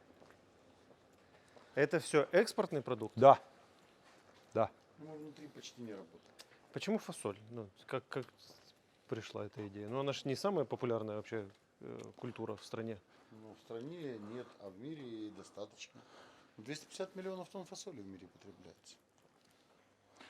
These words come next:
Speaker 2: Ну, вот у нас даже, э, многие клиенты заказывают, э, наш продукт под своим логотипом.
Speaker 1: Да?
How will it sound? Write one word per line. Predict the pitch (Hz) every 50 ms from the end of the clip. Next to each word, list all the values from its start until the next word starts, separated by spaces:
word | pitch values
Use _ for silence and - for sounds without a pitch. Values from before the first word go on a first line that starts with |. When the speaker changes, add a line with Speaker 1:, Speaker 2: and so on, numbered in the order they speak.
| - - - - -
Speaker 2:
Ну, | -
вот | 147 139 143
у | 135
нас | 143 139 120
даже, | 113 143 120 135 139 127 123 127 -
э, | - 123 123 120 117 120 117 117 117 117 117
многие | 117 127 131 131 127 127
клиенты | 117 - 127 135 139 143 135 123 117 113
заказывают, | 101 90 110 101 - 120 107 101 110 107 104 98 - -
э, | 110 104 101 98 101 101 98 98 95 95 95 95
наш | 98 104 98 -
продукт | - 104 107 104 120 113 -
под | - 104 -
своим | - 117 107 101 101
логотипом. | 98 98 95 - - 95 - - 82 - _ _ _ _ _ _ _ _ _ - _ _ -
Speaker 1:
Да? | 113 110 127 143